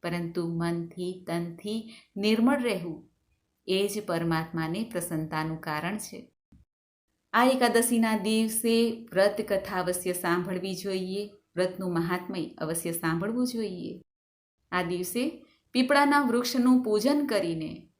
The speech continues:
પિતૃદેવતાનું સ્મરણ કરીને જલ અર્પિત કરાય છે. ગીતાજીના પાઠને વાંચીને, સાંભળીને તે ફળને અર્પિત કરવામાં આવે તો પણ પિતૃદેવતાના આશીર્વાદ પ્રાપ્ત થાય છે.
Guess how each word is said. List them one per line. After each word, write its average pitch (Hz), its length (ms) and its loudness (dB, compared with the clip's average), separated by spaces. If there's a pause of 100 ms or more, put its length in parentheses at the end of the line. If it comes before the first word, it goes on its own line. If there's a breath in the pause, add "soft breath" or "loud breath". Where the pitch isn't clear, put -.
(340)
પિતૃદેવતાનું 254 800 6
સ્મરણ 254 480 2
કરીને 170 640 -2 (580)
જલ 233 340 2
અર્પિત 240 280 -4
કરાય 240 320 0
છે. 254 240 -4
ગીતાજીના 196 760 -4
પાઠને 185 640 -4
વાંચીને, 180 580 -4
સાંભળીને 175 840 -2 (360)
તે 254 200 4
ફળને 220 420 2
અર્પિત 240 460 -2
કરવામાં 170 520 0
આવે 160 320 -10 (240)
તો 214 200 6
પણ 240 420 2 (300 loud breath)
પિતૃદેવતાના 226 840 0
આશીર્વાદ 220 440 -2
પ્રાપ્ત 220 320 -4
થાય 277 380 -4
છે. - 360 -14